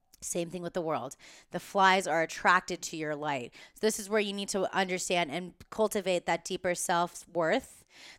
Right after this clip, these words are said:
the self-respect, the boundaries. So when the world outside you is, is asking you or expecting you to support or whatever, you need to be willing to say, "No, thank you." You need to be willing to honor your space. This is what we're doing in Thrive. You need to be able to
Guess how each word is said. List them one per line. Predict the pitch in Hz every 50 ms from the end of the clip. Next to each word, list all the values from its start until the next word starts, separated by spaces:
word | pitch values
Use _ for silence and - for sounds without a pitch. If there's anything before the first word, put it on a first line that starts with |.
| _ -
the | 214
self-respect, | 208 - - 220 190 190 - - 196 180 175 - - - - - 151 147 175 208 - - - - - - _ _
the | - 170 170 196 190
boundaries. | - 185 175 165 185 208 214 208 185 185 170 151 151
So | - - 190
when | 190 190 185
the | 190
world | 170 180 185 185 190 185
outside | 190 175 156 - - - 180 175 175 185 180
you | 180 175 175 175
is, | - - 180 175 156 156 - _ -
is | 185 190 180 156 - - - _ _ _ _ _ _ _ - - - -
asking | 185 196 254 262 - - - 220 208 190 185 180
you | 170 160 151 139 139 147 151 - - - - - - -
or | - 202 202 190
expecting | 143 180 - - - - - 220 226 - - 220 208 208
you | 202 196 190 185
to | - - 180
support | - - - - - 202 196 190 139
or | 160 175
whatever, | 175 170 170 160 156 165
you | 160 165 175 180
need | 185 185
to | - -
be | 190 170 147 185 175
willing | 170 170 175 175 180
to | 175 170
say, | - - 180 170
"No, | 170 170 165 160
thank | - 165 160 170 - -
you." | 147
You | 151
need | 165 165 165 -
to | 175
be | 175 165
willing | 165 156 175 175 170 170 165
to | 175 185 -
honor | - 151 170 170 175
your | 170 160 160
space. | - - - 143 110 107 - - -
This | - 190 196 - -
is | 180 170
what | 185 160
we're | 170 170 170
doing | 170 170 156 151 151
in | 147 147
Thrive. | - 160 143 - - - - - - - - - - -
You | 196 208
need | 214 208 202
to | 220
be | - 208 196 180 131
able | 180 196 185 196 196
to | 196 - - 196 185 185 175